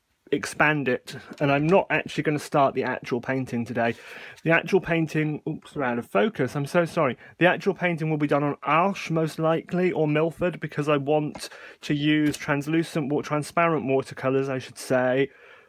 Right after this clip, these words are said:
and I want to use a very, very hard size paper like Milford, because if you use transparent watercolours on it, you get a much brighter, more luminous effect, because they don't soak into the paper fibres at all, they sit around the paper fibres.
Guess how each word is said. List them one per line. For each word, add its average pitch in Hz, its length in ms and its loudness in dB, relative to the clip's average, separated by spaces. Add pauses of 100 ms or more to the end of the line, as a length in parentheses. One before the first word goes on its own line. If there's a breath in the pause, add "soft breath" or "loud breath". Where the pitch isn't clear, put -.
(200 loud breath)
and 156 160 4
I 151 60 4
want 160 300 0
to - 120 -4
use 160 140 2
a 151 80 4
very, 156 540 2
very 147 360 2
hard 143 380 2
size 127 340 0
paper 131 380 -2
like 127 220 0
Milford, 127 500 -2
because 135 720 0
if 147 180 -4
you 165 100 0
use 160 280 0
transparent 143 520 0
watercolours 139 600 0
on 143 120 2
it, 143 120 0
you 139 100 -2
get 135 140 2
a 135 40 2
much 135 300 -2
brighter, 139 480 2
more 135 220 2
luminous 139 520 -2
effect, 160 520 -4 (300 loud breath)
because 139 280 -2
they 139 100 2
don't 147 300 2 (500)
soak 147 360 2
into 147 180 0
the 139 80 -6
paper 139 280 0
fibres 143 360 0
at 139 240 -4
all, 151 160 2
they 135 140 -2
sit - 400 -4 (160)
around 139 480 0
the 165 100 -2
paper 165 320 -2
fibres. 160 500 0